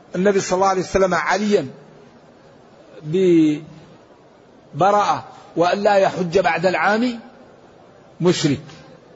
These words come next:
لكن هناك أدلة ترشح قول مالك. الأول أننا نقول إن دخول الكفار للمساجد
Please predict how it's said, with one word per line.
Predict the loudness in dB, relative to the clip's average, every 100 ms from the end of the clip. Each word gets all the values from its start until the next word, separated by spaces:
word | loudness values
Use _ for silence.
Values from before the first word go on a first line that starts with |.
| -20 -20 -20 -20 -20 -20 -6
لكن | 0 0 0 -4 -4 -14 -6
هناك | -2 0 0 -2
أدلة | 0 0 0 0 2 0 -4 -20 -20 -20 -20 -20 -20 -20 -20 -2
ترشح | 0 0 -2 -6 -6
قول | 0 0 2
مالك. | 0 -2 -4 -14 -20 -20 -20 -20 -20 -20 -20 -20 _ -8 -4
الأول | 0 0 2 2 0 -6 -20 -20 -20 -20 -20 -10 -4
أننا | 0 2 2 2
نقول | 0 2 2 2
إن | 0 2 4 2 0 -2
دخول | 2 2 4 4 6 4 0 -8 -20 -20 -20 -20 -20 -20 -20 -20 -20 -14 -2
الكفار | -2 0 0 -2 0 2 2 2 0 -6 -16 -12 0
للمساجد | 0 2 0 2 2 2 0 0